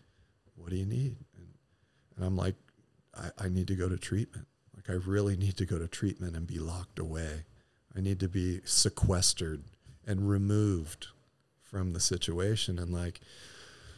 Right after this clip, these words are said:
you know, I, I own rehabs, and, like, I'll be the first to say, I don't think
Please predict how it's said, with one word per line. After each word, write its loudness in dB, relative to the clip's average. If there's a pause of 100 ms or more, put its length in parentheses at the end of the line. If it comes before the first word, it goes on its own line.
(340)
you 0
know, 4
I, 2 (260)
I 0 (100)
own 10
rehabs, 4 (120)
and, 0
like, 0
I'll 4
be 2
the 2
first -2
to 0
say, 4
I 4
don't 4
think 2